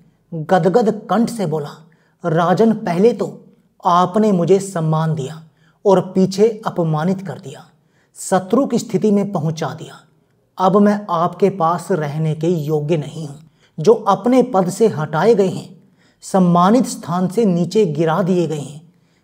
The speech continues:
जिनका सर्वस्व छीन लिया गया हो,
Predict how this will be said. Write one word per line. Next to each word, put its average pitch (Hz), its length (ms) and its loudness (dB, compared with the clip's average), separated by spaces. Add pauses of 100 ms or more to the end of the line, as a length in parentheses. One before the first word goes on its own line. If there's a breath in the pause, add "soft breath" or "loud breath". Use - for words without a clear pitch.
(120)
जिनका 196 420 0
सर्वस्व 175 540 -4 (480)
छीन 285 320 2
लिया 202 180 4
गया 156 200 -2
हो, 135 180 -10